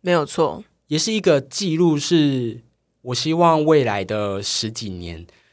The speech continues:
Speaker 2: 再来回来听这些东西的时候，会觉得，“哇哦，原来我们经历了那么多。”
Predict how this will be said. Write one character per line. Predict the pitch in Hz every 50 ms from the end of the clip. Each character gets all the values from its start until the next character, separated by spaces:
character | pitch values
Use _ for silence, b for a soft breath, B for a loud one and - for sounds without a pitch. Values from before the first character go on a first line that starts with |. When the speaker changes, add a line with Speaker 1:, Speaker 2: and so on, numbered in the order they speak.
| b b b b _ _ _ _ _ _ _ _ _
Speaker 2:
再 | - - 170 151
来 | 127 120 110 107 107
回 | - - 120 113 113
来 | 113 107 107
听 | 107 - - - 117 110 113
这 | 117 117
些 | 110 123 110 101
东 | - 98 95 98
西 | 92 - 101
的 | 95 92
时 | 87 - -
候， | 92 87 92 101
会 | 104 113
觉 | 107 - 95 90
得 | 95 92 87 - 90 104
，“哇 | 107 98 107
哦， | 107 101 98 - - - _ _ _ _ _ _ _
原 | - 120 127 135
来 | 143 143 139 131
我 | 120 113 101
们 | 92 98 95 92 87 - _ _ _
经 | - - 147 143 139 147 151 151
历 | 143 156 147 120 104
了 | 98 104 101 92
那 | 90 98 110
么 | 117 110 98 90
多。” | 85 _ - 95 87 85 80 90 110